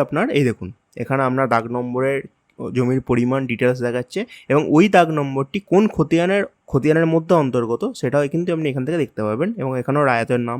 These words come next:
স্বামীর নাম, অংশ, পরিমাণ, সমস্ত কিছু আপনি ডিটেলস এখানে পেয়ে যাবেন। খুবই সোজা একটা ব্যাপার, আপনি অনায়াসে যতবার খুশি চাইবেন, যার খুশি আপনি খতিয়ান নম্বর বা দাগ নম্বর আপনি এ-, এর মাধ্যমে সার্চ করে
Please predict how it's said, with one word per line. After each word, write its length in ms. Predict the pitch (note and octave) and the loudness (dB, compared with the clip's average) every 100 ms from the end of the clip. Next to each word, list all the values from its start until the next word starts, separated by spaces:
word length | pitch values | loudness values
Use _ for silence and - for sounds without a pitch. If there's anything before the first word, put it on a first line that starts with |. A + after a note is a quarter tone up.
| C#3+ | -6
স্বামীর 320 | A#2+ A2+ A#2+ A#2 | -4 -4 -4 -4
নাম, 100 | C3+ A#2 | -6 -6
অংশ, 180 | A2+ A#2 D3 A#2+ | -8 -8 -6 -4
পরিমাণ, 280 | A#2+ C#3+ D#3 | -4 -6 -6
সমস্ত 260 | C3+ C#3 - D#3+ | -6 -8 -4 -2
কিছু 140 | E3+ | -2
আপনি 120 | D#3+ D#3+ | -2 -4
ডিটেলস 220 | B2+ B2 B2+ | -6 -6 -6
এখানে 160 | D3 F#3 | -6 -6
পেয়ে 140 | G2+ G2+ | -6 -6
যাবেন। 180 | G2 E2+ _ _ _ _ _ _ _ - | -6 -8 _ _ _ _ _ _ _ -2
খুবই 220 | C#3 F3+ D#3+ | 4 4 4
সোজা 220 | D3 D3+ D3 | 4 4 2
একটা 140 | D3+ C#3 | 0 0
ব্যাপার, 220 | C#3 C#3 - - A2+ | 0 -4 -6 -8 -2
আপনি 200 | A#2+ C#3+ B2 | 2 2 2
অনায়াসে 380 | A#2 C3+ C#3+ D3+ C3+ | 0 0 0 0 -2
যতবার 400 | G2 B2 C3 C#3+ - | -2 -2 0 0 0
খুশি 200 | C#3+ E3 D3+ | -2 0 2
চাইবেন, 360 | C#3 C3+ D3+ E3 - | 2 2 -2 -4 -2
যার 200 | B2 C#3 D3+ - | 2 4 2 -4
খুশি 220 | D3 F#3 F3 | -4 2 2
আপনি 120 | D#3+ D#3+ | 2 -2
খতিয়ান 280 | A#2+ C3 B2+ C3 | -2 -2 -2 -2
নম্বর 180 | C#3+ D3+ | 0 0
বা 40 | B2+ | 0
দাগ 100 | A#2 A#2 | -2 -6
নম্বর 240 | A#2 C#3 G#3 - - - | -8 -8 -10 -14 -10 -4
আপনি 180 | A#2 B2 A#2+ | 0 0 -2
এ-, 100 | B2 - B2 | -4 -2 0
এর 100 | B2 - A2 | 0 -2 -4
মাধ্যমে 340 | G#2 - C3 B3 - | -6 -4 -4 -6 -4
সার্চ 180 | G#2 - | -4 -2
করে 120 | C#3 | -4